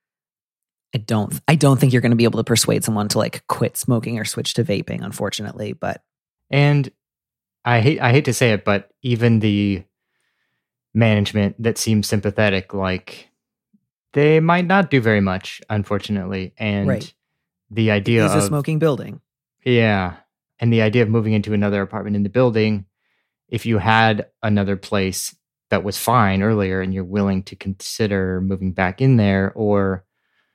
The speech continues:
Speaker 2: unfortunately thinking about moving to another spot entirely. I don't know what your situation is. And obviously moving dur-, during a pandemic is not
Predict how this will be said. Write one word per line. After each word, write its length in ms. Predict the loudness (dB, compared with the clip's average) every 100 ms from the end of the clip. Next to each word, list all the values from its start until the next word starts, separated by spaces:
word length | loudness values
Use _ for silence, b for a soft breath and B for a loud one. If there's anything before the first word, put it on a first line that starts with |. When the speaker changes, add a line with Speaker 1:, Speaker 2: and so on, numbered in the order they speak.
| _ 0
Speaker 2:
unfortunately 680 | 2 2 2 2 0 0
thinking 340 | 0 0 0 -2
about 420 | 0 0 0 -2
moving 280 | -2 -4 -6
to 140 | -4
another 600 | -2 -2 -2 -2 -4 -6
spot 420 | -14 -4 -2 -2 -2
entirely. 680 | -4 0 2 2 0 -4 -6
I 100 | -4
don't 120 | 0
know 100 | -2
what 120 | -2
your 80 | -4
situation 480 | -6 -4 -4 0 0
is. 340 | 4 4 2
And 140 | 0 -2
obviously 600 | -2 -4 -6 -6 -6 -10 _ _ _ _ _ _ _
moving 260 | 2 4 4
dur-, 180 | 4 4 0 -2
during 240 | 0 2 2
a 40 |
pandemic 500 | 2 2 4 2 0
is 140 | -4 -2
not 400 | 0 0 -2